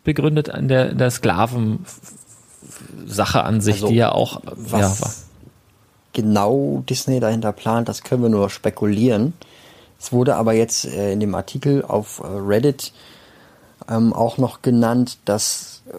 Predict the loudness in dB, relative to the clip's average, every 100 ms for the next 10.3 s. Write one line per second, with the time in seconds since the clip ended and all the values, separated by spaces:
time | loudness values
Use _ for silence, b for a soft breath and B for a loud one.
0 | -18 -18 -6 0 2 2 2 -2 -10 -4
1 | 0 2 0 -2 -2 0 0 0 2 2
2 | 2 0 0 2 4 2 -2 b b b
3 | _ _ _ _ -4 -2 2 2 2 2
4 | 0 2 -2 -4 -2 -2 0 0 0 0
5 | 2 2 2 -2 0 2 2 -2 B B
6 | B 0 2 0 0 -2 -2 -2 -2 0
7 | -2 -4 -4 -4 -4 -8 -12 b b b
8 | -8 -4 -2 -2 -6 -14 -18 -20 _ -4
9 | -2 2 2 4 2 0 -2 0 2 4
10 | 4 4 2